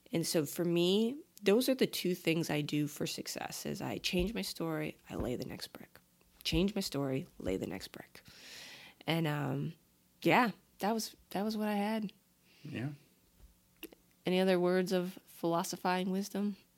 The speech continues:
Speaker 2: Well, not to, uh,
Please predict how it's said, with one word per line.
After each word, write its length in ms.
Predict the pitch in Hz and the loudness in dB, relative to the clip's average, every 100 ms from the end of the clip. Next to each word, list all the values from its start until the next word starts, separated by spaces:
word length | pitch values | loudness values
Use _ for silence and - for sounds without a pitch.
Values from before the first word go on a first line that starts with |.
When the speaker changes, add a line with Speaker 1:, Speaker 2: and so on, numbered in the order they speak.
| _ _ _ - | _ _ _ -6
Speaker 2:
Well, 480 | 120 101 92 117 - - - - - - - | 0 0 0 -4 -6 -8 -8 -10 -16 -18 -14
not 400 | 104 98 95 - - | -8 -6 -6 -8 -10
to, 360 | 104 95 87 85 | -6 -6 -6 -8
uh, 200 | - | -12